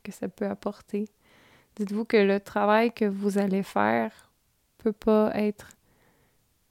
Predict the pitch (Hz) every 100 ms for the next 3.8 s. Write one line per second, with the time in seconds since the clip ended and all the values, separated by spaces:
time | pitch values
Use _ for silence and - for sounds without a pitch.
0 | _ - - - - - 226 214 226 233
1 | 233 214 220 214 - - 240 - - 208
2 | 214 - - 202 196 196 190 180 - 208
3 | - 202 - 196 190 190 208